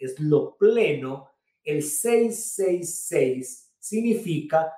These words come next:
lo que es incompleto, lo que destruye, lo que aniquila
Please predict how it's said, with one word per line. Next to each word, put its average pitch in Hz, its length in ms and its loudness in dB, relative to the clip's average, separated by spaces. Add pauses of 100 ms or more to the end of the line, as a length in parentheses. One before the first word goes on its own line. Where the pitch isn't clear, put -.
(160)
lo 147 260 4
que 135 160 -4
es - 160 -10
incompleto, 180 1200 0 (120)
lo 147 380 4
que 131 180 -8
destruye, 180 1120 0
lo 151 240 6
que 147 200 4
aniquila 226 800 2